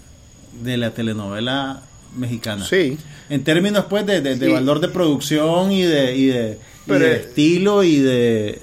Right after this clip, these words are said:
Speaker 1: y de
Speaker 2: Pero los
Speaker 1: tono.
Speaker 2: gringos ya, ya de hace rato,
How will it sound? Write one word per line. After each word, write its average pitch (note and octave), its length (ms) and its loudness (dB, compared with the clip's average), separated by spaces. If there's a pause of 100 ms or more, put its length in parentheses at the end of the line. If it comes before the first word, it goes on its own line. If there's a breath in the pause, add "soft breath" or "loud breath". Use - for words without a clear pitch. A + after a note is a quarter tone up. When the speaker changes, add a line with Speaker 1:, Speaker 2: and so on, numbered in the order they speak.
Speaker 1:
y - 100 -4
de C#3 40 4
Speaker 2:
Pero A3+ 160 2
los F#3 100 4
Speaker 1:
tono. E3+ 80 2
Speaker 2:
gringos F3+ 380 2 (100)
ya, C3+ 200 0
ya C3+ 200 -2
de C#3+ 240 -2
hace C#3+ 240 -2
rato, C#3 380 0